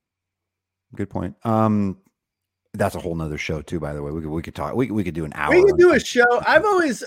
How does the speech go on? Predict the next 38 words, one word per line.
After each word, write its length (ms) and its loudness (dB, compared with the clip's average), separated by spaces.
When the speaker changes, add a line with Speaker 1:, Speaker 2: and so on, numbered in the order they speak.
Speaker 2:
you 100 -2
know 80 0
what 120 2
I've 140 6
always 240 -4
found 260 -2
fascinating 460 2
is 80 -2
how, 180 2
like, 300 -2
rappers 800 -2
and 340 -4
professional 640 -2
wrestlers 760 0
of, 200 -8
like, 280 -8
their 460 -2
lifespan 800 -4
is, 180 -8
like, 280 -4
thirty 280 0
years 420 -2
<laughs> 420 -10
younger 380 4
than 200 -2
everyone 420 2
el-, 140 -4
like, 320 0
uh, 60 -2
the 200 2
guys 440 4
we 140 -2
grew 340 4
up 220 4
with 320 2
liking 560 0
as 240 -2
rappers 640 0